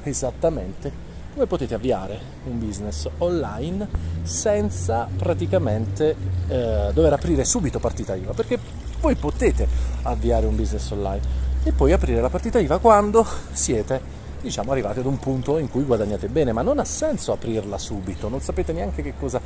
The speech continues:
volete fare, magari volete provare. Quindi adesso vi dico, analizziamo business per business. Allora, partiamo da YouTube, un canale YouTube o un cash cow channel, ok? Eh, partite,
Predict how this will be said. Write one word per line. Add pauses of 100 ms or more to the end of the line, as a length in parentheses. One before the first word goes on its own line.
(300)
volete
fare,
magari
volete (400)
provare. (120)
Quindi
adesso
vi
dico, (760)
analizziamo
business
per
business.
Allora,
partiamo
da
YouTube, (160)
un
canale
YouTube (720)
o
un
cash
cow
channel, (300)
ok?
Eh, (1500)
partite,